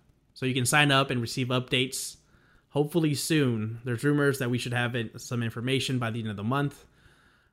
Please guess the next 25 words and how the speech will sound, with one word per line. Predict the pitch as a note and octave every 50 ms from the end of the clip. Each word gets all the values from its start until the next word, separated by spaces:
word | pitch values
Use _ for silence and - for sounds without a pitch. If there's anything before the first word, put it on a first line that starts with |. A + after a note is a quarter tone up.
| _ _
Uh, | - F2+ G#2+ G#2+ G2+ -
I | - A#2 A#2+ A#2+
am | B2 A#2+ A#2+
really | A#2+ B2 B2 A#2+ A#2 A2+
itching | A#2 - - C3 B2
to | A#2 A2
find | - B2+ B2 B2 A#2+ A#2+
out | A#2 A#2 A#2 A#2 A#2 A2
what | A2 A#2 A#2+ B2 A#2+ B2 A#2+ A2 -
they're | B2 A#2
gonna | A#2 A#2 A#2 A2
provide, | - - A2+ A#2 A2+ A2 A2 A2 A2 A2 G#2+
what | A#2+ A#2+ A2+ - - _ _ _ _
what | - C3 B2+ G2+
new | A#2+ A#2+ A#2+ A#2 A#2
goodies | A#2 B2 B2 A#2+ B2 A2+ G#2+ G#2 G#2+ - - - - - _ _ _ _ _
the | -
PlayStation | A#2+ - - B2 A#2+ - - A#2 A2+ A2 - - G#2 G#2 A2
will | G#2+
have. | G#2+ A2+ A2 G#2 G#2 F#2+ G#2+ - - - _ _ _ _ _ - _ -
I | A#2
mean, | A#2 A2+ A2
I, | A2 B2 D3 E3 -
I | C#3 C#3+ C#3+ D3 D3+
plan, | C3+ C#3+ - C#3+ C#3 C3+ C3 B2+ B2+ B2+ B2+ B2